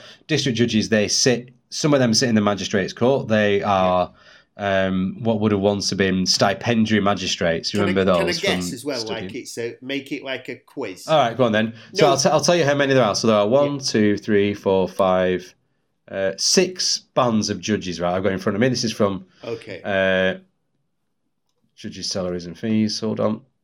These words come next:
Speaker 1: Uh, here we go. Let's let it open here.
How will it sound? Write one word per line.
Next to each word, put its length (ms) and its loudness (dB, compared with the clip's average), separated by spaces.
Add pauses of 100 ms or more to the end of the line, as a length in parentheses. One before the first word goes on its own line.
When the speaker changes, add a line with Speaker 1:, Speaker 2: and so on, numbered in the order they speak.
(120)
Speaker 1:
Uh, 960 -10 (1500)
here 120 -20
we 80 -20
go. 160 -14
Let's 180 -16
let 80 -8
it 120 -12
open 360 -12
here. 300 -14